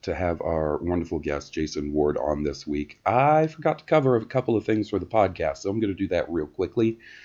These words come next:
before we get into the show. You know what I'm gonna say. Like us on Facebook, at Blue Harvest Pod on Twitter and Instagram, TeePublic page, rate and review us on iTunes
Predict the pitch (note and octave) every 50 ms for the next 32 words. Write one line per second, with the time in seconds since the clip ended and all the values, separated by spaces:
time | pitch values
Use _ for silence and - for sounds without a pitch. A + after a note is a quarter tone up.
0 | - - - - - _ - G2 F#2+ - F#2 F2 E2+ D2+ E2+ D#2 D#2 C#2+ C#2 D#2+
1 | C#2 C#2 - - F2 D2 A1 G1+ - _ _ _ _ - - - - - _ _
2 | _ _ _ _ _ G2 G2+ G#2+ G2+ F#2+ F2 F2 F2 E2+ E2 E2 D#2+ - D#2+ D2+
3 | D#2 D#2 D#2+ D#2+ - - E2 D#2+ E2+ D#2+ - - - F2+ F2 F2 E2+ - E2+ D#2
4 | D#2 - - - E2 E2 E2 - - _ _ G#2+ G#2+ A2 - F#2 F#2 G#2+ G2+ F#2
5 | E2+ F#2 F2 E2+ E2 E2 E2 - _ F#2 E2 E2 E2 D#2+ D#2+ D#2+ D#2+ - - F2
6 | D#2+ D#2+ D#2+ D#2 D2+ D#2+ D#2 D2+ - - D2+ D2 D#2 D#2 D#2 D2+ D2+ D2+ D2+ D2
7 | D2+ D2+ C#2 - - G#2 F#2+ D2+ - F2+ E2 D2+ D#2 D2 - - F2 D#2+ D#2 D#2
8 | D2+ D2+ D2+ D#2+ D#2+ D#2+ E2 F#2+ G2 F#2 - F2 E2 D2+ D2+ D#2 D2+ D2+ - D#2
9 | C#2+ D2 C#2+ C#2+ C#2 - C#2 C#2 C#2 C#2 -